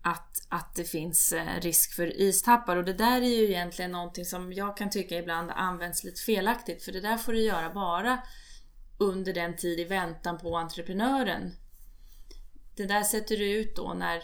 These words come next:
när du har ringt entreprenören eller entreprenören har sagt att nu kommer vi ut för att vi, vi har under vår bevakning sett att här finns det istappar som ska tas bort. Eh, och där finns det ju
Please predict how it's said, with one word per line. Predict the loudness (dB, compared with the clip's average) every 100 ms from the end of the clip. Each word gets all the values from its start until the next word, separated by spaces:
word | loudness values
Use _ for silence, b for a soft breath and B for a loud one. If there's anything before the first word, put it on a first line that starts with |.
| -6
när | -4
du | -2
har | -2 -2 -4 -12 -20 -18 -20 -18 -18 -8
ringt | 2 4 4 2
entreprenören | 0 -2 0 2 2 0
eller | 0 2
entreprenören | 0 -2 -4 0 2 2 0
har | 0 -2
sagt | -2 -6 -6 -6
att | -2
nu | -2
kommer | 0 -2 -2
vi | -2
ut | -2 -2 -6
för | -8
att | -6
vi, | -6 -6 -6
vi | -4 -2
har | -2 -2 -2
under | -4 -6
vår | -6 -4
bevakning | -4 -6 -6 -8 -8 -6
sett | -6 -8 -10
att | -10 -14 b b b b -4
här | -4
finns | -4 -6
det | -4
istappar | -4 -4 -6 -8
som | -8 -8
ska | -8 -10
tas | -10 -10 -4
bort. | -2 -2 -6 -14 B B B B B B B -6
Eh, | -2 0
och | 0 0
där | 4 4
finns | 6 4 4 2
det |
ju | 2 4 2